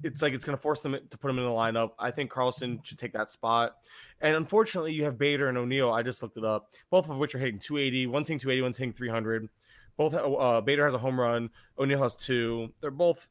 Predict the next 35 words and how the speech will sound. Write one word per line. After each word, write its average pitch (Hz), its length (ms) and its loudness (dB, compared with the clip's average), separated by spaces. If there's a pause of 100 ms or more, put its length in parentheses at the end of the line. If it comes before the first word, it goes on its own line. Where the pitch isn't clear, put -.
hitting 135 520 0
well, 123 320 4
so 135 120 -4
it's 127 120 -2
hard 143 260 2
to 131 80 -4
say 127 380 2 (200)
Carlson's 123 400 2
gonna 117 120 -2
be 113 100 -2
the 117 80 -2
guy 117 140 4
that's 113 160 -2
gonna 113 120 -4
beat 113 100 -6
them 110 140 -2
out 110 140 0
in 101 60 -12
spring 127 380 -2
because 117 380 -4
everyone's 131 280 0
performing 117 380 -4
well. 110 280 0 (260)
I 147 40 4
haven't 165 120 4
checked 165 200 -4
Fa-, 147 160 0
I 147 120 6
haven't 175 160 2
checked 165 160 -8
Fowler's 156 300 -2
stats 156 240 -2
because 139 260 -6
I'm 143 160 0
just 127 200 -8